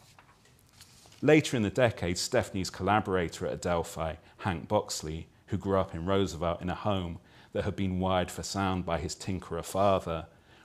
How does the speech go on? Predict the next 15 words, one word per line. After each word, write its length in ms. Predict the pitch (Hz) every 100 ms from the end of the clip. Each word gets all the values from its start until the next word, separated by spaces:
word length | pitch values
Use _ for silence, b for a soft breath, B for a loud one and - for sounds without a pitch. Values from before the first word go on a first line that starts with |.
| -
would 120 | 104
alight 320 | 107 123 123
on 140 | 92 101
a 60 |
wrenching 580 | 92 117 120 - 104 95
take 400 | - 117 110 -
on 80 | 92
the 60 |
broken 460 | - 107 92 - 87
covenant 600 | - 107 90 82 82 78 B B B
his 140 | 90
parents' 480 | - - 110 110 76
generation 680 | - 85 82 80 80 - 82
was 120 | 80
sold. 480 | - 78 80 85